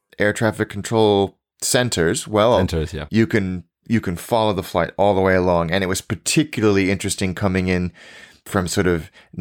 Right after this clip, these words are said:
Speaker 1: Nevada, from, from Boston when we flew over Nevada, and people talking about a-, asking for deviations because of the fires and the smoke.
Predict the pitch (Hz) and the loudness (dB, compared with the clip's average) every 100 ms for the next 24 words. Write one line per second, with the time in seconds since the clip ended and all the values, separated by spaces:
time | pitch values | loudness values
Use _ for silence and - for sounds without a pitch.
0 | 95 82 90 98 98 92 78 78 _ _ | -2 0 2 2 2 2 2 -2 _ _
1 | _ - 92 80 - 92 90 90 - 85 | _ -2 -2 -2 -2 0 2 0 0 -2
2 | 82 82 101 87 87 90 90 87 87 87 | -2 0 0 0 0 0 0 0 0 -2
3 | 87 101 - 98 92 85 87 85 87 65 | -2 -2 -2 0 0 0 -2 0 0 0
4 | - - - 101 101 104 98 98 90 95 | -4 -4 -4 -2 -4 -6 -4 -2 -2 -2
5 | 85 87 87 87 82 85 87 73 76 73 | 2 2 2 -2 -4 -2 -2 -2 -6 -4
6 | 80 80 80 80 78 78 - 80 78 | 0 0 0 -4 -6 -6 -2 -2 -2